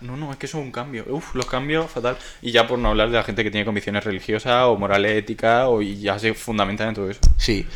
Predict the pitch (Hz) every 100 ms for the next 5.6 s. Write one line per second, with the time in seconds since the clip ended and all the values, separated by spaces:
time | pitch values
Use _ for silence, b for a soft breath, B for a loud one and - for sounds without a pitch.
0 | B B B 117 113 113 - 110 107 104
1 | 113 107 107 113 107 120 147 139 131 156
2 | - 110 170 - - - 120 127 120 127
3 | 127 139 143 135 131 123 117 123 - -
4 | - - - - 139 135 127 131 120 127
5 | - - - - 135 135